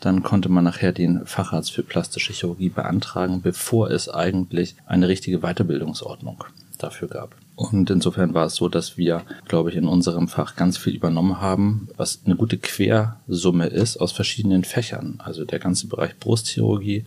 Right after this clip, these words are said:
auch der ästhetische Bereich war früher ja allgemeinchirurgisch besetzt, eine feste allgemeinchirurgische Hand. Und dann hat man sich bei den Allgemeinchirurgen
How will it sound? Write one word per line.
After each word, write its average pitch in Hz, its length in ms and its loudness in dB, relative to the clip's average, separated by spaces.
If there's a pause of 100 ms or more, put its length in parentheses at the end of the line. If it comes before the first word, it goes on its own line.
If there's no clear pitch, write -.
auch - 140 -2
der - 140 0
ästhetische 110 440 0
Bereich 90 420 2
war 87 100 2
früher 95 300 0
ja 87 200 0
allgemeinchirurgisch 87 920 0
besetzt, - 480 -2 (100)
eine - 80 -10
feste - 340 -8
allgemeinchirurgische 76 920 -6
Hand. 87 240 -2 (220)
Und - 80 -4
dann 90 120 4
hat 110 140 -2
man 104 100 4
sich 95 160 -4
bei 95 100 2
den 92 100 4
Allgemeinchirurgen 98 840 4